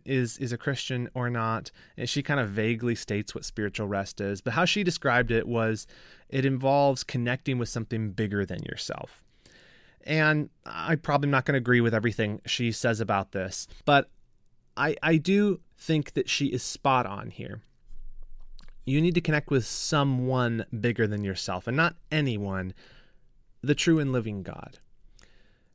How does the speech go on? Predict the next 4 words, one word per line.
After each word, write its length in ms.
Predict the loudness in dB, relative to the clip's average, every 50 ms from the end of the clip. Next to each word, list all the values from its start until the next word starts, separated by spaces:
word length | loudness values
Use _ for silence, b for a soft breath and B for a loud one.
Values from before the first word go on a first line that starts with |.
| b -12 -4
To 300 | 0 2 2 2 2 -2 -4
rest 600 | -4 2 4 4 4 4 4 2 -2 -8 -10 -12 -16 _
spiritually 1080 | -10 -8 -8 -8 -6 -2 0 2 4 4 4 2 0 0 0 0 2 0 0 -2 -2 -4 _
is 400 | 2 4 4 4 4 2 0 -4